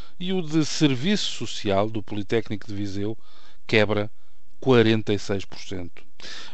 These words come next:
Por trás de tudo isto, ficou quase no papel um dos princípios orientadores que o mec adiantou no despacho orientador, lá está,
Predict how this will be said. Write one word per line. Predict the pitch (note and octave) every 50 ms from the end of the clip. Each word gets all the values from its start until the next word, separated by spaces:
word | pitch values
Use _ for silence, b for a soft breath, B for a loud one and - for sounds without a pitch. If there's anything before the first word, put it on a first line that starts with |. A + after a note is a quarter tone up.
| B -
Por | - G#3+ F#3+
trás | - - G3 G3 F#3 F3+ E3+ D#3
de | D#3 E3 D3+
tudo | - - F3+ F#3 D#3+ D3+ C#3
isto, | A2+ G2 - - - - -
ficou | - - - B2 A2 - - A#2+ A#2 A2+ G#2 G2+ G2+ G2 - - - -
quase | - C#3 C3 B2+ B2 B2 A#2 A2 G#2 G2+ G2 G2
no | G2 G2 F#2+
papel | G2 - G2+ F#2+ - G2 G2 G2 G2+ A2 B B B B B B B B B B -
um | C#3 C#3 C#3 C3+
dos | B2+ A#2+ -
princípios | - A#2+ A#2 G#2+ - - A#2 A2 A#2 A2 G2+
orientadores | G#2+ G#2+ G#2+ A#2+ B2 A#2 G#2 A2 G2+ G2 G#2 A2 G#2 G2+
que | - - A2+ A2
o |
mec | G2+ G#2 G#2+ G#2+ A2 A2 - A#2+
adiantou | G#2+ G2+ G#2 G#2 G2+ G2 F2+ - G2+ G#2+ A2 b b b b b b b -
no | A#2 A#2 A#2
despacho | A2 - - - - - D3 D3+ D3+ C3 - - - - F#2 - - - - - -
orientador, | - G2+ G2+ G#2 G#2+ G#2 A2+ A2 A2 G#2+ G#2 G2+ G2 G2 G2+ G2+ G#2+ A#2+ B2
lá | A2 G2+ G2+
está, | G2 - - A2 A#2 C3